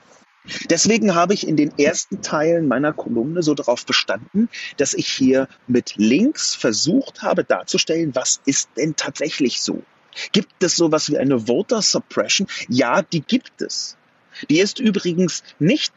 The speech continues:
nur von den Republikanern unternommen worden, die ist auch in Teilen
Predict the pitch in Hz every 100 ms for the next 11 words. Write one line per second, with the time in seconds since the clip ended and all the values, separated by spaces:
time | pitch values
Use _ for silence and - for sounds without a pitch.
0 | - 190 190 240 262 269 - - - -
1 | 170 170 175 - _ _ _ _ _ _
2 | _ - 143 160 170 165 180 220 262 151
3 | 120 110 95 82 78 82 82 71 69 -
4 | 214 277 - - - - 113 143 170 -
5 | - 123 - 277 - - 175 160 - -
6 | 131 107 123 135